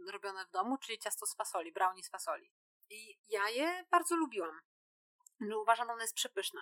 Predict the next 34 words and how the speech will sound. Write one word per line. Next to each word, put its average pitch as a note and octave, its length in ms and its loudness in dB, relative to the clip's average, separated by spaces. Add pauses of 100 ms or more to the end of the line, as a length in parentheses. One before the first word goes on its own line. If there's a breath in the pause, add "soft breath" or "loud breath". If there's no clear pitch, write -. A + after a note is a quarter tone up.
(160)
nadal, E3+ 380 -6
y, F3 400 -14
bez G3 100 -4
względu G3 320 -4
na G3 80 -8
to, G#3 120 -10
czy G#3 100 -6
jest G3 100 -8
dietetyczne, - 520 -10
czy F#3 120 -16
nie F3+ 180 -6
i E3 240 -18 (240)
tam, F3 280 -8
czy G3+ 120 -8
jest - 280 -4
z - 60 -6
fasoli, G#3 420 -2
czy G3+ 120 -6
z - 80 -4
czegoś, G#3 360 -2
to F3 180 -4
nie F#3 140 -12
ma F3+ 100 -4
znaczenia, F#3 320 -14
po - 60 -20
prostu - 200 -14
jest F#3+ 180 -6
smaczne. - 360 -10 (760 loud breath)
E, F#3+ 240 0
natomiast B3 640 2
robienie A#3+ 560 -6
go A3 200 4 (440)
takim, A3 420 -2 (460)
e, F#3+ 140 -2